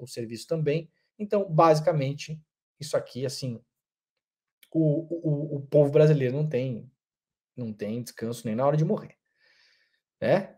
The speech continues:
Privatiza que melhora é o bordão. Melhora a gente sabe pra quem? Pra empresa que privatizou. Basicamente é isso. Olha, uma notícia,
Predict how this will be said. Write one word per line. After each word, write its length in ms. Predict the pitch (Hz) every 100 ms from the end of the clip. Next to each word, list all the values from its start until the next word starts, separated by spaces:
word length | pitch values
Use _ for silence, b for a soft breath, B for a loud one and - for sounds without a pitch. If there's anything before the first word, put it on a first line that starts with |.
| _
Privatiza 500 | - 131 110 - 139
que 140 | 151 170
melhora 540 | 185 139 123 151 185
é 80 | 156
o 100 | 156
bordão. 460 | 160 185 143 101 104
Melhora 480 | 120 120 117 147 175
a 80 |
gente 180 | 160 160
sabe 160 | 139 135
pra 140 | 185
quem? 340 | - 92 - -
Pra 400 | - 104 127 135 - - _
empresa 420 | 147 156 120 120 123
que 160 | 135 - _
privatizou. 560 | 143 139 156 - - -
Basicamente 560 | - - - 104 208 -
é 60 |
isso. 360 | 135 - - - b b b b b b b b b b _ _ _
Olha, 240 | 208 226 170
uma 160 | 165
notícia, 640 | 180 175 208 247 214 156